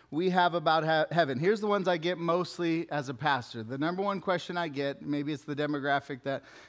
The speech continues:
is largely in our church, any idea what it might be? It is, "Is there going to be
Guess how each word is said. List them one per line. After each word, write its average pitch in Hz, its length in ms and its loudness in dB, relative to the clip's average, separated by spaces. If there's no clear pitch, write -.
is 123 180 -6
largely 139 400 0
in 143 80 0
our 151 140 0
church, 135 420 -6
any 139 220 -2
idea 147 280 -2
what 151 160 0
it 143 100 -2
might 139 220 -2
be? 147 220 -2
It 135 180 -4
is, 131 280 -4
"Is 165 200 0
there 185 160 0
going 165 300 2
to 160 120 -4
be 143 460 0